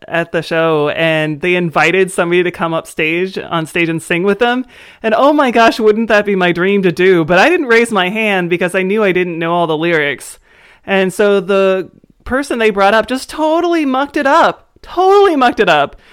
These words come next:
And I was mad 'cause I could have done a better job than that person did,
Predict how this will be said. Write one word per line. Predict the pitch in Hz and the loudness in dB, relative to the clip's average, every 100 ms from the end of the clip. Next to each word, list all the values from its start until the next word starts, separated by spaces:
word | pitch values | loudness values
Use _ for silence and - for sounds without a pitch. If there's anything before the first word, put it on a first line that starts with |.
| - | -8
And | 233 | 0
I | 254 | 4
was | 320 285 | 4 2
mad | 269 311 262 | 2 4 4
'cause | 240 277 | 2 2
I | 277 | 2
could | 302 | 2
have | 330 262 | -2 2
done | 262 | 0
a | 247 | 2
better | 254 247 | 2 2
job | 262 269 254 | 4 4 4
than | 226 214 | 2 0
that | 226 277 | 0 0
person | 269 247 240 | 0 -2 0
did, | 214 208 208 | 0 0 0